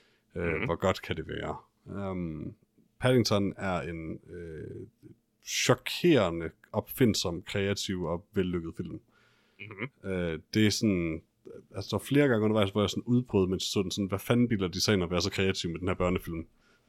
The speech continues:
Speaker 2: <laughs>
Speaker 1: Øhm, fordi de bare hele tiden laver et eller andet vanvittigt. Øh, om det er C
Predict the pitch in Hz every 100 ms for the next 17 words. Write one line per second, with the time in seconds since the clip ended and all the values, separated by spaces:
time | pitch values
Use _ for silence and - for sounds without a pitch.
0 | _ 196 - - - - 95 - - 85
1 | 73 65 - - - - - 127 120 123
2 | 120 185 156 127 101 104 101 90 90 90
3 | 87 92 90 78 - - - 98 87 80
4 | 76 76 67 65 - - 92 90 -